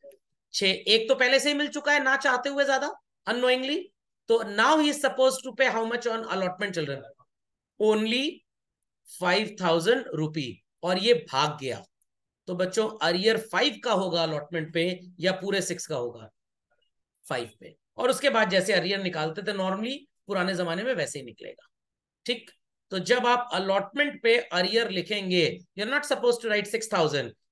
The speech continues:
क्योंकि एक तो पहले ही एडजस्ट हो गया। कितना लाएंगे वो? फ़ाइव थाउजेंड ही अरियर लेके आएंगे आप। समझ में आ गया? और इसी तरह से जब आप फोरफीचर की एंट्री करेंगे, तो भाई पन्द्रह सौ शेयर्स फोरफीट हुए,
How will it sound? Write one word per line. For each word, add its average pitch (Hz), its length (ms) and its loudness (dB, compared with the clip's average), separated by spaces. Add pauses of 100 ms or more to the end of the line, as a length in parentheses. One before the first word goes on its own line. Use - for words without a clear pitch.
(120)
क्योंकि 185 340 -4
एक 220 200 2
तो 269 80 2
पहले 269 220 2
ही 330 60 8
एडजस्ट 196 360 4
हो 175 120 0
गया। 156 140 2
कितना 190 300 -6
लाएंगे 156 260 -4
वो? 127 260 -10 (540)
फ़ाइव 196 280 0
थाउजेंड 165 300 0
ही 220 60 -4
अरियर 143 260 -4
लेके 127 240 -12
आएंगे 117 240 -12
आप। - 80 -18 (560)
समझ 170 240 -4
में 180 100 0
आ 190 40 -2
गया? 226 180 -4 (440)
और 196 140 4
इसी 240 200 0
तरह 254 240 4
से 247 100 0
जब 240 160 2
आप 240 160 0
फोरफीचर 226 460 2
की 285 100 0
एंट्री 277 260 -2
करेंगे, 247 460 0 (420)
तो 208 60 -10
भाई 240 140 4
पन्द्रह 240 400 2
सौ 262 140 0
शेयर्स 254 280 0
फोरफीट 285 360 -2
हुए, 311 140 0